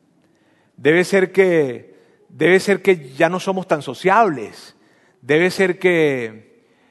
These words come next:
debe ser que, bueno, que no somos chidos, pues. <laughs> Este, debe ser que, o debe ser que nosotros ya no les importamos, ya nosotros no somos valiosos para ellos. Y empezamos a llenar esa línea,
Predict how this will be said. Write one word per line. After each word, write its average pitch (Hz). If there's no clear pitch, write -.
debe 165
ser 196
que, 190
bueno, 220
que 165
no 165
somos 202
chidos, 247
pues. 127
<laughs> -
Este, 143
debe 165
ser 196
que, 185
o 143
debe 165
ser 202
que 202
nosotros 170
ya 185
no 196
les 190
importamos, 175
ya 160
nosotros 185
no 196
somos 190
valiosos 165
para 156
ellos. 196
Y 170
empezamos 180
a 226
llenar 208
esa 220
línea, 208